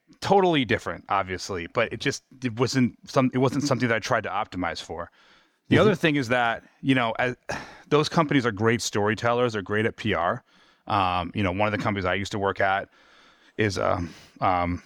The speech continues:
Speaker 1: Asana, right? And Asana is, like, the most Silicon Valley company of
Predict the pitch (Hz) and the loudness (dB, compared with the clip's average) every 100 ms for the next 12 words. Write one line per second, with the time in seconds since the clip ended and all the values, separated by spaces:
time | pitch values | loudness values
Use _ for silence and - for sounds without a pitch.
0 | - - - 95 92 98 107 - 101 98 | -6 -4 0 0 0 -2 -4 -4 -2 0
1 | 101 101 139 127 127 107 110 107 - 113 | 0 0 0 0 -2 0 -2 -2 -8 -10
2 | 104 120 117 117 110 110 _ - - 98 | 0 4 4 4 0 -6 _ -20 -4 4
3 | 117 131 131 139 - - 143 131 - 131 | 6 8 6 2 -2 2 2 2 2 2
4 | 120 110 110 107 110 - 117 110 113 107 | 2 2 2 0 -2 -2 0 2 4 4
5 | 104 | 2